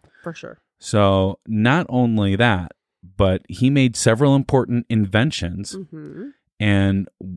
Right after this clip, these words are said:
Speaker 2: is one of the people that helped draft the Declaration of Independence.
Speaker 1: Yes.
Speaker 2: We, of course,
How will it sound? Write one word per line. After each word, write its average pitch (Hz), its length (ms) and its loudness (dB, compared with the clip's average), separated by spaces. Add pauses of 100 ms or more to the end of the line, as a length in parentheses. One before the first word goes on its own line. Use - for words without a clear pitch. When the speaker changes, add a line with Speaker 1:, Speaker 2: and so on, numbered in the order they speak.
(260)
Speaker 2:
is 92 180 -2
one 113 220 4
of 196 80 4
the 151 80 2
people 107 440 2
that 101 200 0
helped 117 360 0
draft 104 520 2
the 110 80 4
Declaration 123 640 0
of 110 100 -2
Independence. 123 800 -2 (220)
Speaker 1:
Yes. - 420 -8 (640)
Speaker 2:
We, 123 460 2
of 127 200 -6
course, 98 520 2